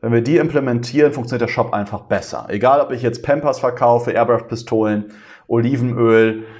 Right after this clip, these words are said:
oder C-N-C-Ersatzteile für C-N-C-Maschinen. All das hatten wir schon mal, ja. Wenn ich die Content-Bausteine implementiere, funktioniert der Shop einfach besser.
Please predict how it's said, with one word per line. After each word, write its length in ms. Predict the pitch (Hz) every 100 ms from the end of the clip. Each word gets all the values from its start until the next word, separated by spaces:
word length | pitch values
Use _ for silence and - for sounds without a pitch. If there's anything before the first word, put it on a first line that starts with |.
| -
oder 560 | - 120 113 110 107 -
C-N-C-Ersatzteile 1800 | - 110 104 104 113 104 104 104 - _ _ - 113 101 - 123 104 98
für 360 | - 98 85 80
C-N-C-Maschinen. 960 | 113 104 113 123 101 - - - _ _
All 180 | 95 95
das 140 | 92
hatten 200 | 123 -
wir 60 | 87
schon 160 | -
mal, 160 | 82 50
ja. 260 | 101 143 - - - - - - _
Wenn 120 | 120
ich 140 | 131
die 440 | 127 180 175 - _ _ _ _
Content-Bausteine 1300 | 139 165 175 139 131 131 - 117 113 101 92 - -
implementiere, 680 | 117 117 113 107 143 156 131
funktioniert 400 | 113 104 113 104
der 40 |
Shop 140 | 110
einfach 240 | - 98 98
besser. 460 | 85 82 78 -